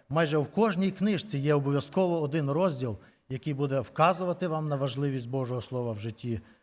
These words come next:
людини. І я пере-, переглядав, і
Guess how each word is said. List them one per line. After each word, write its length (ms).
людини. 500
І 80
я 120
пере-, 520
переглядав, 640
і 40